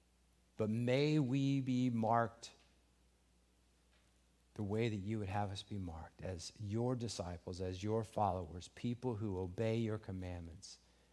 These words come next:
and especially in the way that we show love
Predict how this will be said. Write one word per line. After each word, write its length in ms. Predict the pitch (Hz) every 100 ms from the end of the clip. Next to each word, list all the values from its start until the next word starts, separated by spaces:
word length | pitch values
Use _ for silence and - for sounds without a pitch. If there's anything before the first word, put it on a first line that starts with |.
| -
and 80 | 95
especially 640 | - - 107 - 110 107
in 100 | 95
the 80 | 95
way 320 | 82 85 76 - _ _ _ _ _ -
that 60 |
we 140 | 92 90
show 260 | - 95 82
love 280 | 90 85